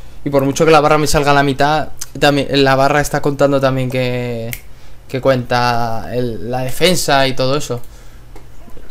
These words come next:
Ah, remember you, eh, o sea, que recuerde mis objetivos. Quita. Cab-, cabrón. Este tiene buenas murallas, eh.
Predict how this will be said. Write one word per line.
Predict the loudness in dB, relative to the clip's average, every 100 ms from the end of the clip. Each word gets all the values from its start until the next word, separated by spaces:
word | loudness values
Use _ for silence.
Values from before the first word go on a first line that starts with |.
| -10 -10 -8 -8 -6
Ah, | -6 -4
remember | -4 -4 -2 -2 -2
you, | -2 -6 -6
eh, | -6 -6
o | -8
sea, | -8
que | -8
recuerde | -8 -6
mis | -8 -8
objetivos. | -8 -8 -10
Quita. | -12 -12 -14 -16 -12
Cab-, | -10 -10 -10 -12 -10 -10 -10 -10
cabrón. | -4 -4 -4 -6 -6 -8 -8 -10 -12 -14 -12 -12 -12 -10 -10 -10 -8 -8 -6 -6 -6 -8
Este | -6 -4
tiene | -2
buenas | 0 -2
murallas, | -2 -2 0 -2
eh. | -6